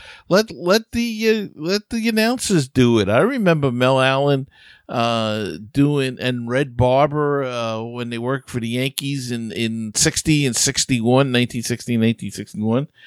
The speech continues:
doing the commercials and, and opening up, uh, can of Ballantine or, uh, uh, uh, holding, uh, Gillette razors and that sort of thing. And they would do all of that stuff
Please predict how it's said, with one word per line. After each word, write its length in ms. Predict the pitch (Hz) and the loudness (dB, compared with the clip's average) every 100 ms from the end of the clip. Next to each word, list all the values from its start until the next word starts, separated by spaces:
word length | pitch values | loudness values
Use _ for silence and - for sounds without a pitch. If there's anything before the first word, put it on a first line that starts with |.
| - - - - 123 | -20 -20 -20 -18 -2
doing 340 | 147 156 180 | 0 2 0
the 80 | 185 | -2
commercials 880 | - 139 131 139 - 196 220 208 170 | -2 -2 0 0 0 0 0 -4 -8
and, 180 | 151 | -8
and 380 | 113 139 135 127 | -4 -2 -2 -4
opening 500 | - 156 - 143 143 | -2 -2 0 0 2
up, 200 | 139 151 _ - | 0 0 _ 0
uh, 380 | 123 120 117 107 - - - | 2 4 2 0 -6 -18 -2
can 280 | 160 156 147 | 2 4 2
of 80 | |
Ballantine 1200 | 139 139 151 160 143 151 147 147 147 151 156 151 - _ _ | 2 4 4 0 0 0 0 0 -2 -2 -2 -6 -12 _ _
or, 680 | - 123 127 123 117 110 107 | 0 2 4 4 2 0 0
uh, 320 | 104 104 104 - - | 0 0 -2 -6 -6
uh, 680 | 104 107 101 98 92 92 82 _ _ _ - | -4 -2 -2 -4 -4 -8 -10 _ _ _ -8
uh, 160 | 110 | -4
holding, 800 | 90 127 147 135 135 123 117 110 | 2 4 4 2 -2 -4 -6 -6
uh, 360 | 92 110 104 101 | -4 -2 -2 -4
Gillette 500 | 98 135 139 151 - | -4 -2 0 0 -2
razors 1040 | 131 143 170 156 156 160 156 151 151 139 | -4 0 0 -2 -2 0 0 0 -2 -4
and 180 | 135 127 | -8 -6
that 160 | 135 143 | -4 -4
sort 360 | - 156 147 | -4 0 0
of 80 | 143 | -2
thing. 360 | - 151 160 156 _ - - - | -2 0 0 -4 _ -20 -20 -6
And 160 | 131 | -2
they 120 | 135 143 | 0 0
would 180 | 151 | 0
do 140 | 143 147 | 2 2
all 260 | 143 165 | 2 2
of 60 | 185 | 2
that 180 | 180 170 | 0 -2
stuff 400 | - 170 165 | 0 2 2